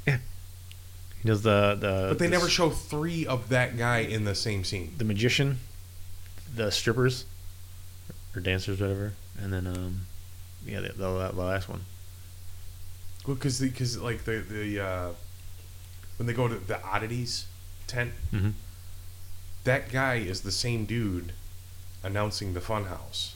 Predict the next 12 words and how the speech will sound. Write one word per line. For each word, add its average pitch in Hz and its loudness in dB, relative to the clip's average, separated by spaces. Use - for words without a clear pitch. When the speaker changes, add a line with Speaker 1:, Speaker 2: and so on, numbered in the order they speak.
Speaker 2:
with 98 -2
a 95 4
different 98 0
costume 98 -4
on. - -8
Speaker 1:
Yeah. 175 6
Speaker 2:
Okay, 107 -2
so, 104 0
so 110 -2
what's, 127 -2
what, 110 -2
what, 113 -4